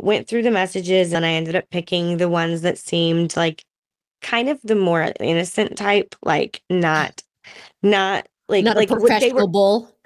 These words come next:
Speaker 1: Exactly. You know, I'm over here like, "I'm new at this. I haven't had
Speaker 2: Uh-huh.
Speaker 1: sex with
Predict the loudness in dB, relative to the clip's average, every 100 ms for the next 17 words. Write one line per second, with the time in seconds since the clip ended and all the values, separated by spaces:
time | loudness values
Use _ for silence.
0 | -18 -14 -2 -2 2 2 2 -2 0 0
1 | 0 0 2 4 2 2 -2 -2 -2 0
2 | 2 0 -2 -4 -4 0 2 2 0 -2
3 | -6 -6 -6 -4 -2 -4 -4 -4 -6 -8
4 | -10 -12